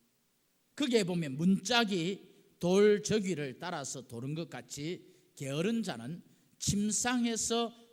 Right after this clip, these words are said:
도느니라라고 말씀하고 있습니다. 즉 일어나지 못합니다. 오늘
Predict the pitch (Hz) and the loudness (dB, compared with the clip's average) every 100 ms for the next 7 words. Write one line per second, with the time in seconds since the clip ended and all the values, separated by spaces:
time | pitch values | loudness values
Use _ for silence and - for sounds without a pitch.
0 | - _ _ - 139 180 220 233 170 127 | -20 _ _ -8 -2 4 6 6 2 -4
1 | 123 147 196 185 - - - 127 123 - | -4 -2 -2 -4 -14 -20 -12 -10 -8 -8
2 | 147 139 143 117 - 120 147 - _ _ | -8 -10 -10 -12 -12 -12 -16 -20 _ _
3 | _ _ _ _ _ _ _ _ _ _ | _ _ _ _ _ _ _ _ _ _
4 | - 208 - 330 320 202 202 240 120 - | -2 -2 0 -2 0 -4 -6 -8 -8 -12
5 | - 156 208 - _ _ _ _ _ _ | -12 -10 -12 -16 _ _ _ _ _ _
6 | _ _ _ _ - 302 | _ _ _ _ -2 2